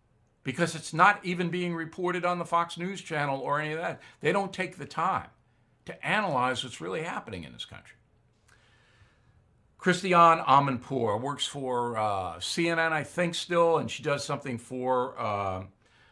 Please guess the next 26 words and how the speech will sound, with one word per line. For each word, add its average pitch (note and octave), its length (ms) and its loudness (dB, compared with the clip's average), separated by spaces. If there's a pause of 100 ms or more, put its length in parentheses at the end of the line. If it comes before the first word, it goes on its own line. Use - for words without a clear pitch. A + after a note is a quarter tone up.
(220)
uh, F#2 220 -10
not A2 320 -4
N G2+ 140 -8
P G2+ 160 -8
R, G2 160 -4
P C#3+ 180 -6
B B2+ 180 -4
S. - 360 -16 (160)
All A2 80 -6
right, D#2+ 160 -8 (260)
put C#3+ 220 -8
her C3 140 -4
quote G#2+ 340 -6
on F2 100 -6
the E2 80 -6
screen. - 380 -6 (1400)
"Defunding E3 1200 4
W E3 400 4
H D3 260 0
O A2+ 460 0
in A#2 80 -4
the A2 80 0
middle D3+ 280 2
of D#3 120 4
a C3 80 2
pandemic A#2+ 1040 -2